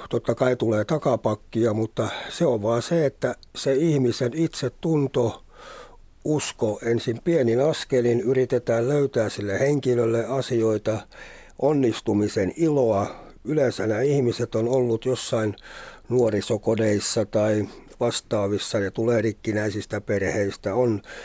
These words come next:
mielenterveysongelmia. Eihän kaikissa voida auttaa, mutta kun panostetaan niihin ihmisiin, perustetaan semmoinen tukiryhmä,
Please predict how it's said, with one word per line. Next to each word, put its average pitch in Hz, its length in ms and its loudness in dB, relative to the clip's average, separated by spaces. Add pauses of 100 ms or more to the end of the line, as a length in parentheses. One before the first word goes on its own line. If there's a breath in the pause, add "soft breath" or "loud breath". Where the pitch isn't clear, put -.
(200 loud breath)
mielenterveysongelmia. 101 1600 0 (120)
Eihän 120 300 0
kaikissa 127 680 0
voida 95 340 -2
auttaa, 98 520 -4 (480 loud breath)
mutta 104 320 -2
kun 107 240 -4
panostetaan 120 720 0
niihin 104 240 0
ihmisiin, 117 560 0 (300)
perustetaan 117 680 0
semmoinen 98 400 -4
tukiryhmä, 120 920 2